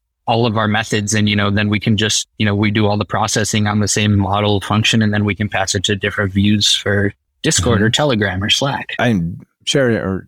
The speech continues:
Speaker 2: comment as much as you can, but, you know, like, you can build a Slack bot in Flask, for example, or something like that, right? Where it kind of uses a web communication to, to talk to your bot. And so I guess you could do things like go into Slack and say,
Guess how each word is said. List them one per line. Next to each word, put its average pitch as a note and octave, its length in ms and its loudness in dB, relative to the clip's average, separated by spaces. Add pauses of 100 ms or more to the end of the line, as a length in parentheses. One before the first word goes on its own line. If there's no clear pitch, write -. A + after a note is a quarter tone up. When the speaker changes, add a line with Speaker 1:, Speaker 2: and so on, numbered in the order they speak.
(120)
Speaker 2:
comment F#2+ 280 -2
as F2 100 -4
much F2+ 160 -2
as - 40 -10
you F#2+ 80 -8
can, A#2 240 0
but, G#2 200 0 (380)
you D3 100 -2
know, B2 60 4
like, A2 220 0
you D3 100 4
can C#3+ 160 2
build B2 220 2
a G#2 40 0
Slack A2+ 480 -4
bot E2 440 -2
in F2 240 -2
Flask, - 680 -6 (300)
for G2+ 120 0
example, F2 440 -2
or E2 80 0
something A#2+ 320 0
like F#2+ 200 -2
that, E2+ 160 0
right? F2 220 0
Where F2+ 240 0
it F2 80 -6
kind F#2+ 200 -2
of E2+ 240 -2
uses F2+ 300 -8
a F2 60 0
web E2+ 340 -2
communication E2+ 640 -2
to, E2 200 -2
to - 140 -16
talk E2+ 240 -4
to - 80 -6
your E2 80 0
bot. F#2 360 -2 (260)
And A#2+ 80 -2
so C3+ 100 2
I A#2+ 80 2
guess A2+ 240 -2
you B2+ 80 2
could A#2 140 -2
do G#2+ 100 0
things A2 240 -2
like F#2 240 -2
go A2+ 220 2
into G#2 120 0
Slack G2 440 -2
and G2 100 -6
say, F#2 640 -2